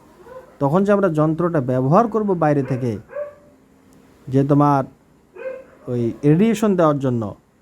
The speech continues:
সেই যন্ত্রটা যাতে সঠিকভাবে আমরা যেন সঠিক মাত্রার জন্য আমরা রেডিয়েশন দিতে পারি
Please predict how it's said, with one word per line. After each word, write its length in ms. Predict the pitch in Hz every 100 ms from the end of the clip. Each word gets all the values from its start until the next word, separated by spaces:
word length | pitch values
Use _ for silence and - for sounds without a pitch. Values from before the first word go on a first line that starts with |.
| _ - -
সেই 240 | - 156
যন্ত্রটা 500 | 143 143 170 202 196
যাতে 240 | 185 180 175
সঠিকভাবে 600 | - 165 262 208 196 196
আমরা 220 | 180 175
যেন 220 | 175 165
সঠিক 400 | 151 180 170 156 - _ - _ - _ -
মাত্রার 600 | 135 202 208 - 294 254
জন্য 200 | 262 240
আমরা 140 | 226
রেডিয়েশন 640 | 220 190 196 185 208 190
দিতে 220 | 170 170 208
পারি 340 | 180 143 104